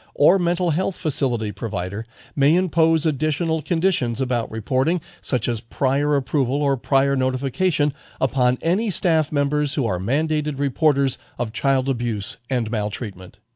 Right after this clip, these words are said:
Individuals who comply with the reporting requirements in good faith will be entitled to immunity from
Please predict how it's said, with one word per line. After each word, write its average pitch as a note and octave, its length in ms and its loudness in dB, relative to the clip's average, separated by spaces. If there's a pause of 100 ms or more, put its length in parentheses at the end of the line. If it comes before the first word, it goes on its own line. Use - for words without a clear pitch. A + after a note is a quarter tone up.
(840)
Individuals E3+ 800 0
who C#3+ 100 2
comply C3+ 520 0
with D3 160 0
the C#3 80 0
reporting C#3 500 0
requirements C#3 680 0
in B2 120 -2
good C3+ 220 -2
faith D3+ 340 -2 (300)
will C3 120 2
be A2 160 -2
entitled D3 480 0
to C#3+ 160 2
immunity D#3 440 2
from B2+ 220 0